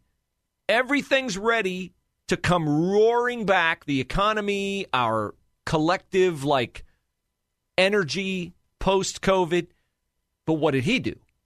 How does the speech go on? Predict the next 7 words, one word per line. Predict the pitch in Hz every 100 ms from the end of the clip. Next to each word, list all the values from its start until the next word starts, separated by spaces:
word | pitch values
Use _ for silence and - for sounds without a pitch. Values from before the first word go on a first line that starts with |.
| _ _ _ _ _ _ _ _ _ _ _ _ _ -
Oh, | 131
he | 131 -
clamped | - 156 190 208 -
down | 175 165 165
with | 135 107
vaccine | 98 147 156 - - 160 147 123
mandates, | 127 131 113 71 82 - -